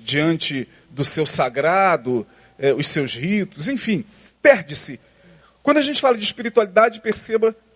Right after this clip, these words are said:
que isso pode, é, di-, divergir na mente de todos vocês, trazendo pro nosso meio, pro meio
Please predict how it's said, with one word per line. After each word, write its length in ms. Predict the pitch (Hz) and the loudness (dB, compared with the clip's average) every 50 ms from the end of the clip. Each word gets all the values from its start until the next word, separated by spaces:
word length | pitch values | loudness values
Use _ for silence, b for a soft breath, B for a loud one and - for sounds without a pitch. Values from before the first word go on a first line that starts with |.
| _ _ _ _ | _ _ _ _
que 380 | - 220 220 214 214 190 - - - _ _ | -4 -2 0 0 0 -2 -4 -10 -16 _ _
isso 240 | - 214 214 - 233 | -2 0 0 0 -2
pode, 720 | - - 196 208 214 208 185 202 226 220 220 202 175 139 - b b b b b b b b b b - - | -4 0 4 4 4 4 2 -4 -4 -2 -2 -2 -2 -4 -8 b b b b b b b b b b -20 -14
é, 540 | - - 170 170 165 160 156 151 143 120 - | -8 -4 0 2 4 4 4 4 2 0 -2
di-, 180 | - 143 - _ _ _ _ - - - - _ _ - | -4 -14 -20 _ _ _ _ -20 -20 -20 -20 _ _ -8
divergir 680 | 156 175 254 226 262 254 214 185 180 156 196 254 254 - - - - - _ _ _ _ | -4 -4 -2 2 2 2 2 2 0 -2 -2 -2 -2 -2 -4 -8 -14 -18 _ _ _ _
na 180 | - 170 190 190 | -6 -2 0 0
mente 260 | 190 208 226 214 - | 2 0 0 -2 -4
de 120 | - 175 - | -8 -6 -2
todos 260 | - 220 220 208 208 | 0 0 0 0 0
vocês, 640 | 214 214 202 - - 196 196 196 175 139 - - - | 2 2 2 2 2 2 2 2 2 0 -4 -8 -2
trazendo 400 | - 214 220 208 220 254 247 214 | 0 2 2 2 0 -2 -6 -6
pro 160 | - 220 220 | -6 -6 -2
nosso 320 | 208 208 214 208 - - | 0 0 0 0 -2 -6
meio, 420 | 180 170 190 196 180 143 123 110 95 b b b b | -2 2 2 2 2 2 -2 -10 -12 b b b b
pro 240 | b - 160 156 151 | b -2 0 0 -2
meio 460 | 147 156 180 202 208 202 202 190 180 | -2 0 0 2 2 2 -2 -4 -8